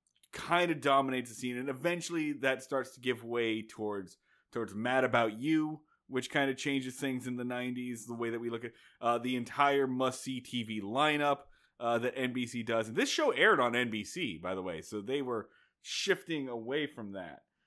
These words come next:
Uh, so it changes everything. So Empty Nest is,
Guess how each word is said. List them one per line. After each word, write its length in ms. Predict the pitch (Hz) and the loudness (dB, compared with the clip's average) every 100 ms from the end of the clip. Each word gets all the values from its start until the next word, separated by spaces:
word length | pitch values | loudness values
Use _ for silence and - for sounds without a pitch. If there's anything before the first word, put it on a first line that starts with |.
| _ - | _ -6
Uh, 360 | 113 113 110 | -2 0 -2
so 180 | 104 135 | 0 2
it 80 | 139 | 2
changes 540 | 139 - 214 160 117 - _ | 0 -2 0 -2 -6 -10 _
everything. 640 | 175 170 131 113 95 87 - | 4 4 4 -2 -4 -10 -10
So 260 | - 143 151 | -4 -4 0
Empty 320 | 254 330 285 | -2 0 -4
Nest 380 | 170 165 139 - | 0 2 0 -2
is, 240 | 120 107 | -8 -8